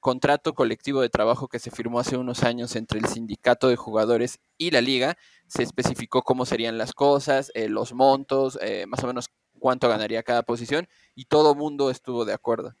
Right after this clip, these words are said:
Entonces, eh, piensa que esto simplemente es una estrategia de Taylor y de su agente actuando de mala fe para aprovecharse y robarles unos millones de dólares.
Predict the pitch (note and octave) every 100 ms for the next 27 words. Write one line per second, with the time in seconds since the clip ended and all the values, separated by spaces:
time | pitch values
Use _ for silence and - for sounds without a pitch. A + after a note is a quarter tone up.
0 | - G#2 - A#2+ B2+ C3 - - A2 A2
1 | - B2+ B2+ B2+ - B2+ C#3 - C3 C3+
2 | B2+ B2+ B2 A#2+ B2+ B2+ C3 B2+ - A2
3 | - B2+ - B2 G#2+ - B2 B2 D3 _
4 | _ _ _ D3 B2+ - A2 G2+ B2 D3
5 | D#3 - - - B2+ B2 A2 A#2 B2 A#2+
6 | C3 C3+ G#2+ F#2+ - G#2 G2+ - B2 -
7 | D3 - _ - A#2 A2 A2+ A#2+ - B2+
8 | A2+ A2+ G#2+ G#2+ A2+ G2+ A2 A2+ -